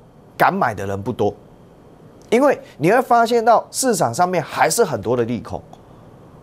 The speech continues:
大家还是告诉你，哦，未来的这个出口会衰退啊，景气会不好，很多的库存过高需要修正。但是即使有这些问题哦，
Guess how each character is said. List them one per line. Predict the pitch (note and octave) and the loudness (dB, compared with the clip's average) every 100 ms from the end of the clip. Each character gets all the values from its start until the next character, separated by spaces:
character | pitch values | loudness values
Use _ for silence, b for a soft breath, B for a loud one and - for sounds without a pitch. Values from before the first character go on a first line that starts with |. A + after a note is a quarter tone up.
| - - - - - - | -20 -20 -20 -20 -12 0
大 | C#4 | 2
家 | C#4 | 4
还 | A3+ G3+ | 2 0
是 | A3+ | 2
告 | B3 A#3 | 2 4
诉 | A#3 | 2
你， | F3+ - | 0 2
哦， | B3 F3 - | 2 2 2
未 | C4 | 2
来 | G#3+ E3 | 4 4
的 | F3 E3+ | 4 2
这 | E3 | 2
个 | G#3 F#3+ | 0 0
出 | - B3 B3 | 0 -2 0
口 | F3+ B2+ | 2 2
会 | F#3+ F#3 | 2 0
衰 | - E3 E3 | 0 0 0
退 | E3+ E3+ - B B B | 0 -2 -2 B B B
啊， | G#3+ A#3 | 0 0
景 | G3+ C3+ B2+ | 0 -2 -2
气 | - G3+ | 0 2
会 | G3+ F3+ | 2 2
不 | - F3+ | 2 0
好， | B2 A2+ - B B B | 0 -4 -6 B B B
很 | E3+ E3+ | 0 4
多 | A#3+ | 4
的 | B3 | 4
库 | - - C4+ | 0 -2 0
存 | G#3+ D3+ D#3+ | 0 -2 -2
过 | - G#3 | 0 2
高 | E3 F3+ | 4 2
需 | F3 - | 2 -2
要 | E3+ D#3+ | 0 0
修 | A#2+ - G#2 | 0 -6 -6
正。 | G#2 G#2 - - - - - - - - - - - - - - - - - | -4 -6 -8 -16 -20 -20 -20 -20 -20 -20 -20 -20 -20 -20 -20 -20 -20 -10 0
但 | C4+ | 2
是 | C#4 | 2
即 | A#3+ A3+ | 0 0
使 | F#3+ | 2
有 | C#3 A#2 | 2 2
这 | A#2 F#3 | 2 2
些 | G3 - | 2 2
问 | G#3+ C#3+ | 0 0
题 | A2 A2 | -2 2
哦， | A#2 | 2